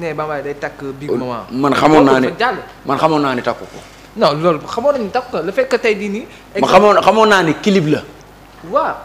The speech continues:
Speaker 1: voilà, mais dama ne jàll na si Sénégalais yi. Xam nga yow peut-être mun nga nekk si milieu bi.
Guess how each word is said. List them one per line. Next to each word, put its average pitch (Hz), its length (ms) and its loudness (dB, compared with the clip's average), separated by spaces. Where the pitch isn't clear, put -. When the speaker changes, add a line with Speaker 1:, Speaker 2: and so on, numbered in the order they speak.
Speaker 1:
voilà, 262 240 -2
mais 196 160 -4
dama 254 160 0
ne 175 80 -6
jàll 240 220 -2
na 202 80 -6
si 196 100 -14
Sénégalais 175 440 -6
yi. 143 60 -8
Xam 214 120 -10
nga 247 60 -2
yow 185 100 0
peut-être 196 280 -10
mun 180 100 -10
nga 190 80 -8
nekk 185 160 -8
si 180 100 -14
milieu 170 240 -6
bi. - 80 -16